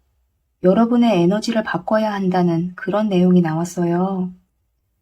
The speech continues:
전체적으로 이동과 변화, 빠져나옴을 의미하는 카드들이 많이 나왔는데 여러분은 힘든 상황이나 관계 속에서 반드시 빠져나올 수 있고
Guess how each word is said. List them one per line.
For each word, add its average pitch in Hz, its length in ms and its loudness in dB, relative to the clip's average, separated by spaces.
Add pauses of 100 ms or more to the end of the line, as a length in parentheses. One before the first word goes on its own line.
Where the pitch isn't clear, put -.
(140)
전체적으로 202 920 -2
이동과 220 560 0
변화, 165 440 -4 (420)
빠져나옴을 269 760 2
의미하는 180 500 4
카드들이 240 520 -4
많이 170 220 0
나왔는데 175 920 -2 (880)
여러분은 190 480 -2
힘든 247 440 -4
상황이나 233 580 -4
관계 170 300 -4
속에서 180 800 -4 (460)
반드시 185 540 -2
빠져나올 220 480 -2
수 180 140 -4
있고 185 720 -4